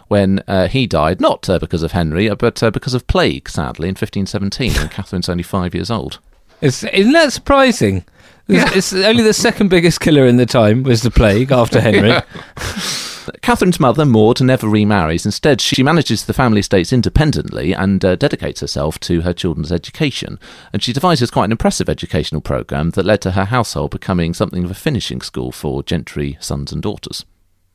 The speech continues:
Speaker 2: Oh, right. Oh, like, um, Catherine Howard
Speaker 1: Yes,
Speaker 2: came
Speaker 1: but
Speaker 2: from one
Speaker 1: this
Speaker 2: of
Speaker 1: one
Speaker 2: those.
Speaker 1: is a, a rather more reputable and well-respected establishment than
Speaker 2: Yeah.
Speaker 1: the rather lax arrangements Catherine Howard had.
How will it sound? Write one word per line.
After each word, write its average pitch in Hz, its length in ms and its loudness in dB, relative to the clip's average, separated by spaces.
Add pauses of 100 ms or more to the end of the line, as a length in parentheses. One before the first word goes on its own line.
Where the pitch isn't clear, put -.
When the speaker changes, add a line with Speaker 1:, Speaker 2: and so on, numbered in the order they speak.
(200)
Speaker 2:
Oh, 110 300 -8
right. 165 360 -10
Oh, 233 140 4
like, 226 340 2
um, 202 340 -2
Catherine 185 840 -6
Howard 151 540 -4 (720)
Speaker 1:
Yes, 170 220 2
Speaker 2:
came 131 120 2
Speaker 1:
but 104 120 4
Speaker 2:
from - 40 0
one - 60 2
Speaker 1:
this 101 140 2
Speaker 2:
of 90 40 0
Speaker 1:
one 107 240 4
Speaker 2:
those. 98 140 2
Speaker 1:
is - 80 -4
a, 98 180 4
a 98 60 -4
rather 98 300 0
more 92 200 0
reputable 82 560 -4
and 76 240 -6 (120)
well-respected 71 640 -6
establishment - 640 -10
than 62 240 -10
Speaker 2:
Yeah. 104 280 -8 (600)
Speaker 1:
the - 100 -14
rather 71 200 -8
lax 76 360 -8
arrangements 64 460 -10
Catherine - 320 -12
Howard 71 320 -8
had. 62 220 -12